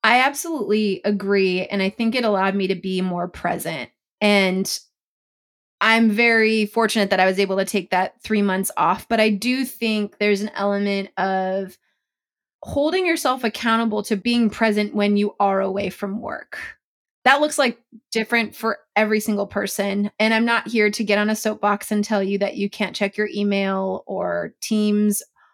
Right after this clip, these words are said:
But what I would encourage you to do is think about how can you really disconnect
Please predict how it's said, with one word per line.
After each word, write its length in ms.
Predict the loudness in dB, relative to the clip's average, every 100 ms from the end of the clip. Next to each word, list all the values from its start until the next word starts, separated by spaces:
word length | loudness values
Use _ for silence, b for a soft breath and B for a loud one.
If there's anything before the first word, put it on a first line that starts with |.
| b _ 0
But 260 | 0 0 -2
what 160 | 2
I 140 | 2 2
would 200 | 0 0
encourage 760 | 0 -2 -4 -8 -4 -2 -2
you 140 | -2 -2
to 100 | -2
do 580 | -2 -2 0 0 -2 -4
is 240 | -6 -6
think 280 | -6 -4 -4
about 380 | -4 -4 -4 -4 -6
how 320 | -2 -2 -2
can 180 | -4 -2
you 220 | -2 -4
really 540 | -2 0 0 -2 -6 _ -20 _
disconnect 760 | -4 -4 -4 -6 -4 -4 -8